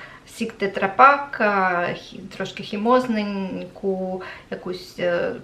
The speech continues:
таку природу ненатуральну, тобто ви розумієте, що це ви не натуральний, а розкусили, м, вкусили манго, наприклад. Ви розумієте, що тут щось без, без хімії не обійшлося, але це звучить гармонійніше,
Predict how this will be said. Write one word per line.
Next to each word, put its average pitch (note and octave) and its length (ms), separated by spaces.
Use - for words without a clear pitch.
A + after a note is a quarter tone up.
таку - 200
природу F#3+ 760
ненатуральну, G3+ 760
тобто G3 380
ви F#3+ 160
розумієте, G3 480
що E3+ 160
це F3+ 260
ви F3 120
не F#3 140
натуральний, F3 840
а F3+ 140
розкусили, F3 840
м, D3 400
вкусили E3+ 560
манго, A#3 440
наприклад. F#3+ 800
Ви G#3+ 80
розумієте, G#3 520
що E3+ 220
тут A3 200
щось G3 180
без, F#3+ 300
без F#3+ 220
хімії F#3+ 380
не F#3 140
обійшлося, G#3+ 600
але B3+ 480
це A3 440
звучить G3 500
гармонійніше, G3+ 880